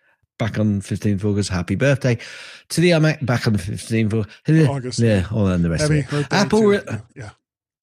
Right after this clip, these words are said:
Speaker 1: Uh, ha-, Apple has released, I was quite surprised when I saw this 'cause my Apple Watch suddenly said, "Er, er, you have an update." So it was nine point six point one. And if you've got an Apple Watch which can accept it, you best update it.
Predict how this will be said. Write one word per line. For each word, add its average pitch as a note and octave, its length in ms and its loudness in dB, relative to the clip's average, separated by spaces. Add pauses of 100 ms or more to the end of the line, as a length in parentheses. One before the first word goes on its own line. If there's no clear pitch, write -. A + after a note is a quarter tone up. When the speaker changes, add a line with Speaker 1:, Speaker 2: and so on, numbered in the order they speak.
Speaker 1:
Uh, D3+ 100 0
ha-, D3+ 360 0
Apple G3+ 240 0
has D#3 180 2
released, E3+ 420 2
I F#3 60 0
was A3 140 2
quite G#3 200 0
surprised D#3 380 0
when D3 60 2
I C#3 40 2
saw G3 220 0
this F#2 180 -2
'cause A2+ 220 -4
my C3 180 0
Apple C#3 220 -2
Watch C3 240 -4
suddenly B2+ 240 -2
said, G#2+ 280 -2 (140)
"Er, C3 520 0 (240)
er, D3+ 240 2
you A#2 240 2 (100)
have G#2 140 -2
an F2+ 100 0
update." G2+ 640 -2 (540)
So B2+ 200 -2
it A2+ 120 -2
was B2 100 0
nine F3+ 260 2
point E3+ 240 2
six D#3 200 -4
point D3 260 -2
one. F2 300 -2 (640)
And F#2 120 -6
if - 140 -4
you've F3+ 160 2
got E3+ 180 0
an D#3+ 60 0
Apple D3+ 180 0
Watch C#3+ 240 -2
which C3 180 -6
can B2+ 120 -2
accept - 400 -4
it, - 180 -4 (640)
you F3+ 140 -2
best - 300 -10
update - 400 -6
it. - 100 -12